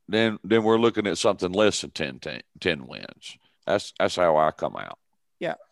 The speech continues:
Speaker 2: but that's, that's why I say we're talking about, like, expectation and goals versus floor. So when
Speaker 1: Yeah.
Speaker 2: we're talking about ten wins as a floor, that's if everything that goes bad that could go bad,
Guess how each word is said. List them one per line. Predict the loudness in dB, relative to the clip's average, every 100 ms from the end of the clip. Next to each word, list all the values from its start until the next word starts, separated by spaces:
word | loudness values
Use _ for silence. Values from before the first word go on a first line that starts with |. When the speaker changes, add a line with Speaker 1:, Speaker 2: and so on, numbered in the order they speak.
| _
Speaker 2:
but | -2 2
that's, | 4 2 -2
that's | -4 2
why | 4
I |
say | 4 4 2 0 -12 -16 -4
we're | -2
talking | 4 6 6 4 0
about, | 2 4 2
like, | 0 -2 -4 _ _ _
expectation | -6 -4 -2 -2 0 0 0 0 -2 -2 -4 _ _ _
and | -6 -4 -4
goals | -2 2 2 2 -2 -8 -12 -14 _ -16
versus | -2 -2 -2 -8 -10
floor. | -12 -8 -8 -10 -18 _ _ _ _ _ _ _ _ _
So | -6
when | 0
Speaker 1:
Yeah. |
Speaker 2:
we're | 2
talking | 6 6 4
about | 4 2 2
ten | -2 0 2
wins | 2 2 2
as | 0
a | -2
floor, | -10 -8 2 4 4 0 -4 -12 _ _ _ _ _ _ _ 0
that's | 2 4
if | 2 2 2
everything | 2 4 2 2
that | 0
goes | 4 4 6
bad | 4 4 2 0
that | -6
could | -6
go | -2 0
bad, | 2 0 -4 -10